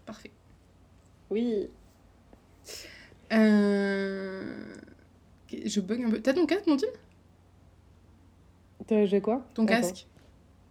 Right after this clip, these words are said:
Speaker 2: Ouais.
Speaker 1: Ça, je le voyais pas, t'as tous tes cheveux dessus, là.
Speaker 2: T'as vu
Speaker 1: C'est
Speaker 2: ça ?
Speaker 1: en mode, euh, pff. On le voit pas.
Speaker 2: Grosse tignasse.
Speaker 1: Bon,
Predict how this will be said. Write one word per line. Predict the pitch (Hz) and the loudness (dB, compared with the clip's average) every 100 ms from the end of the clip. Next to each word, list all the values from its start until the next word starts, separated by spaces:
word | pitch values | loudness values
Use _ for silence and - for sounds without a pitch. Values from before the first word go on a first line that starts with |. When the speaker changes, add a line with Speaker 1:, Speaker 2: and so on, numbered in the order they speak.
| - _ _ _ - - - - - | -20 _ _ _ -20 -20 -20 -12 -4
Speaker 2:
Ouais. | 185 180 - | -2 -2 -2
Speaker 1:
Ça, | 262 | 2
je | 214 | 2
le | |
voyais | 175 180 190 | 2 0 0
pas, | 269 262 | -2 -4
t'as | 208 | -4
tous | - - | -8 -6
tes | 262 | -4
cheveux | - 311 | 2 4
dessus, | 262 - 294 | 4 2 0
là. | 202 - - - - 208 | 0 -6 -20 -20 -18 6
Speaker 2:
T'as | 214 214 | 10 10
vu | |
Speaker 1:
C'est | 220 226 | 10 12
Speaker 2:
ça ? | |
Speaker 1:
en | 277 | 12
mode, | 220 208 | 12 8
euh, | 214 | 6
pff. | 208 - - - _ _ _ - - - - _ _ _ _ _ - | 4 -6 -18 -20 _ _ _ -20 -20 -20 -20 _ _ _ _ _ 4
On | 208 | 8
le | 220 | 8
voit | 208 | 8
pas. | 208 | 6
Speaker 2:
Grosse | 233 269 - | 4 2 0
tignasse. | 254 233 233 240 - - - - - - - - _ 554 587 - - - - - - 415 - _ - - | 2 4 4 2 -6 -8 -12 -12 -18 -20 -20 -20 _ -12 -12 -14 -12 -8 -6 -8 -8 -8 -10 _ -20 0
Speaker 1:
Bon, | 208 277 | 2 2